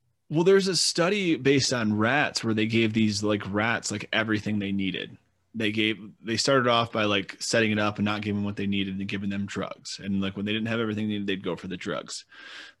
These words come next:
But when they started having all their needs met, say, like, food, space, and, uh, you know, their reproduction, like,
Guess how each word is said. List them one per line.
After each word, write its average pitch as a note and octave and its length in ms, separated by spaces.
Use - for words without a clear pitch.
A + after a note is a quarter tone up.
But A#2+ 280
when A2+ 140
they A2 80
started A2+ 280
having A2 220
all A2 140
their G#2 240
needs A2 380
met, D#3 360
say, G#2 420
like, G2+ 200
food, A2 520
space, G#2 840
and, G2 520
uh, D#2+ 400
you G#2+ 120
know, G2+ 160
their F#2+ 360
reproduction, G#2 960
like, G2+ 360